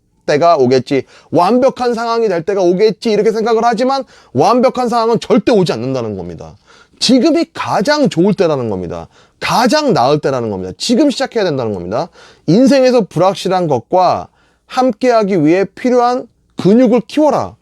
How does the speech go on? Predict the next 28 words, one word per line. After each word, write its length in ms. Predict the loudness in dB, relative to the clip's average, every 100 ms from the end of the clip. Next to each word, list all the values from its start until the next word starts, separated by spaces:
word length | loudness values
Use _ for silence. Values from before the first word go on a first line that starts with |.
| _ _ _
그러니까 320 | -4 0 4
모든, 400 | 6 6 4 -2
삶의 400 | -4 -4 -4 -4
모든 800 | -4 -2 -2 0 2 2 0 0
영역이 800 | 0 0 -2 0 0 0 0 -2 _ _ _
불확실하다는 680 | 0 0 2 0 0 0 -2
겁니다. 500 | -4 -4 -8 -10 -12 -20 _ _ _ _
아, 140 | -4 0
정말 280 | 2 2
그렇습니다. 540 | 2 -2 -4 -4 -4 -4
오늘, 380 | 0 2 2 0 _ _ _ -10
어, 260 | -4 0 0
우리가 160 | 2 2
어떻게 200 | 2 0
될지 200 | 0 -2
모르고요. 440 | -2 -2 -2 0
내일 260 | 0 0 0
또 100 | -4
어떻게 200 | -4 -6
될지도 260 | -6 -6
몰라요. 560 | -6 -6 -10 -12 -16 -18 _ _ _ _ _
아, 120 | -4
정말 460 | -4 0 0 2 2
예측하지 460 | 2 0 -2 -2 0
않은 240 | -2 -2
일이 140 | -2 -2
항상 340 | 0 0 0
일어납니다. 640 | 0 -2 -4 -6 -8 -14